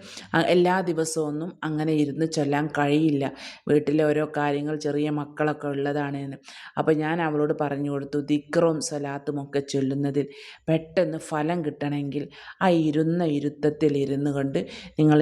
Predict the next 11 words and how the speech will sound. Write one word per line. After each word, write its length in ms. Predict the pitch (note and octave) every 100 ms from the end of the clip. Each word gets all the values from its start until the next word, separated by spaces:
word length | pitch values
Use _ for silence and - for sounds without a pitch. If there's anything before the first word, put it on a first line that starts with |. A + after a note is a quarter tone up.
| -
നിയ്യത്താക്കി 680 | D#3 D#3 E3+ F3+ E3 C#3+ D#3
വെച്ച 280 | D3 C#3+ D#3
ആ 120 | D3 D3
എണ്ണം 480 | C#3 C#3 D3 E3+
ചൊല്ലി 280 | - C#3+ C#3+
തീർക്കലാണ് 640 | D3 C#3+ C#3 D#3 D3 C#3 C#3
നല്ലത് 380 | C3+ C3+ C3+
എന്ന്. 220 | C#3+ C3+ C#3 - - - -
അങ്ങനെ 360 | F3+ G#3 A3 A3
ഈ 140 | F#3 F3+
ഒരു 200 | E3